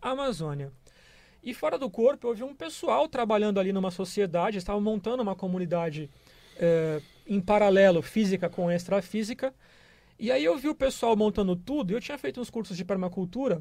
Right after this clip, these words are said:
e eu chamei um de canto e falei, "Pô, ia ser legal se vocês fizessem isso em permacultura." Aí ele olhou pra mim e falou, "É, mas não foi você que fez o curso de permacultura? Isso é contigo." Aí eu fiquei assustado, eu falei, "Como assim eu tenho a ver com esse projeto aqui?" E comecei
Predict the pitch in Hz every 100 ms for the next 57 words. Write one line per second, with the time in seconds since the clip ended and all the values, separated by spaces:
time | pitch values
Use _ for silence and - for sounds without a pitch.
0 | - 285 233 262 _ - 320 247 233 208
1 | 240 226 - 240 - 233 208 - 262 226
2 | 220 262 262 - 254 254 - 233 240 233
3 | 262 233 240 254 277 285 - 240 170 160
4 | 185 190 214 208 202 208 220 214 208 151
5 | 151 175 214 185 202 233 - 175 175 196
6 | - 170 147 160 131 240 151 - 180 320
7 | - 220 151 - - - - - 180 180
8 | - 214 - - 196 190 190 180 233 233
9 | 196 175 185 170 170 175 - 180 170 170
10 | 185 180 151 143 - - - _ - -
11 | - - - 302 302 - 240 262